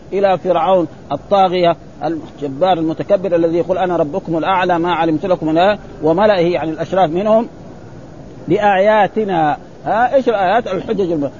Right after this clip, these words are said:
منها عصا، ها؟ إذا وضعت تصير ثعبان، ثم إذا أخذها بيد تصير إيه؟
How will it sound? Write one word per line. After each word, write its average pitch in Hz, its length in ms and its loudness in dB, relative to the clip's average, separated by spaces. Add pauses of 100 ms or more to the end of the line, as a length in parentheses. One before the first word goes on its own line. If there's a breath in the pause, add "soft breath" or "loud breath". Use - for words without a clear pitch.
(160)
منها 185 320 2 (200)
عصا، 165 420 0 (260)
ها؟ 185 200 2
إذا 185 160 0
وضعت 208 340 2
تصير 208 240 -4
ثعبان، 175 440 0 (380)
ثم 220 160 -2
إذا 202 200 2
أخذها 208 260 0
بيد 190 200 -2
تصير 185 300 -4
إيه؟ 151 120 0